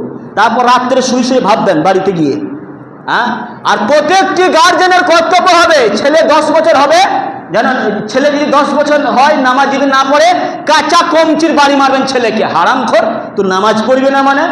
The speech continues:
আর একটা দুঃখের স-, সহিত বলতে হচ্ছে আমাকে কথা, এই গ্রামের অনেক ছাত্রী আমার কাছে পড়াশোনা করছে, মেয়েগুলো,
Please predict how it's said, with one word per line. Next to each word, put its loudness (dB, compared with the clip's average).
আর 0
একটা 0
দুঃখের 0
স-, -4
সহিত 0
বলতে 2
হচ্ছে 2
আমাকে 0
কথা, 0
এই 0
গ্রামের 0
অনেক 0
ছাত্রী -2
আমার 0
কাছে -2
পড়াশোনা -2
করছে, -2
মেয়েগুলো, -2